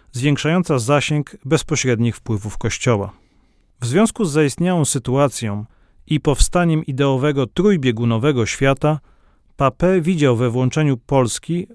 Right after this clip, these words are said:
w walkę Kościoła ze stalinizmem szansę na umiędzynarodowienie sprawy polskiej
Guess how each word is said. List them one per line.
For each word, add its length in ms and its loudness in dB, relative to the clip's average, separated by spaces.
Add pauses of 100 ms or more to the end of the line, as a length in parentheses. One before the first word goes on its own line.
w 140 -10
walkę 360 0
Kościoła 460 0
ze 120 -4
stalinizmem 720 2 (360)
szansę 600 0
na 360 0
umiędzynarodowienie 1000 2
sprawy 380 -2
polskiej 600 0